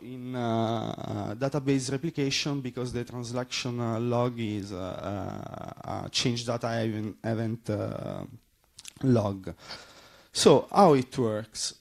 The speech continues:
Once you installed the jar into the, uh, N E O four J plugin, uh, directory, and, uh, once you configured, uh, your Kafka endpoints,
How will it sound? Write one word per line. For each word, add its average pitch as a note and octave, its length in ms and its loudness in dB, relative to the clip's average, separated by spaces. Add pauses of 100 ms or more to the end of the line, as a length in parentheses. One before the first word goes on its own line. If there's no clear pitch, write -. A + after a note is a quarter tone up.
(140)
Once F#3+ 400 4
you F#3 220 6
installed C#3 680 0
the B2+ 80 -2
jar B2 400 -2
into A#2+ 400 -6
the, A2+ 220 -4 (640)
uh, F#2+ 260 -6 (240)
N A#2 120 -8
E C3 40 -4
O C#3 40 -6
four C3 160 -6
J C3 200 2
plugin, A#2 600 0
uh, A2 400 -4
directory, A#2+ 760 -6
and, A#2+ 300 -10
uh, A2+ 140 -8
once C3 280 -6
you B2+ 80 -6
configured, A#2 720 -6
uh, G2 220 -8
your A2+ 240 -4
Kafka G#2+ 600 -6
endpoints, G#2 720 -6